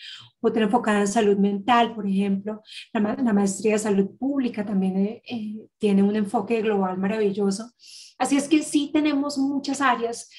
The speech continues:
dentro de la salud. Es una de nuestras facultades más fuertes para los estudiantes que estén interesados en estas áreas. Pero ustedes se preguntarán, eh, "¿cómo hago yo para encontrar esos programas?".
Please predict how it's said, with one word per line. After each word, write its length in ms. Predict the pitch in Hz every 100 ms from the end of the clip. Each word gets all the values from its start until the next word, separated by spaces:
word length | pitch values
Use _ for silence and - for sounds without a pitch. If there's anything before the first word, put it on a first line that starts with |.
| -
dentro 300 | 247 220 226
de 120 | 214 208
la 100 | 202
salud. 520 | 226 202 208 208 208 - - -
Es 140 | 233
una 140 | 233 233
de 60 |
nuestras 260 | 233 226 202
facultades 500 | 202 202 190 202 202
más 220 | 220 214
fuertes 500 | 254 220 196 214 - - - -
para 140 | 214
los 140 | 196 196
estudiantes 580 | 190 202 196 185 190
que 80 | -
estén 200 | 202 196
interesados 840 | 190 196 208 196 180 175 180 190 - - -
en 180 | - 185
estas 340 | 170 - 190
áreas. 420 | 175 - - - - _ _ _ _
Pero 120 | 277
ustedes 280 | 277 302 320
se 80 | 370
preguntarán, 880 | 370 349 302 262 233 247 240 262 -
eh, 260 | 294 285 294
"¿cómo 200 | 277 269
hago 200 | 302 302
yo 180 | 311 311
para 140 | 311 277
encontrar 480 | 240 214 202 208
esos 240 | 202 202 233
programas?". 640 | 240 - - - - -